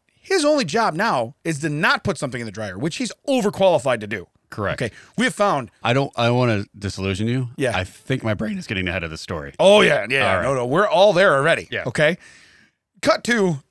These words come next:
Speaker 1: I go to see if there's a shirt of mine in the dryer, and it's rolling, and I open it.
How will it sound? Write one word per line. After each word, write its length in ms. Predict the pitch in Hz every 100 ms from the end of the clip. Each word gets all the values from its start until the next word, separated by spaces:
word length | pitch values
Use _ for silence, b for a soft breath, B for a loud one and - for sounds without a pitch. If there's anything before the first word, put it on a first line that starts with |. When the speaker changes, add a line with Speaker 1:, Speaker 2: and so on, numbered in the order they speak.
| -
Speaker 1:
I 120 | 190
go 160 | 214 226
to 80 |
see 240 | 156 - 190
if 80 | -
there's 180 | 160
a 40 | 131
shirt 220 | - 220
of 60 | 175
mine 160 | 175
in 60 | 175
the 60 |
dryer, 500 | 110 170 190 127 113 -
and 140 | 160 170
it's 160 | -
rolling, 420 | 131 202 151 92
and 120 | 101 131
I 60 |
open 260 | 127 170 220
it. 160 | 262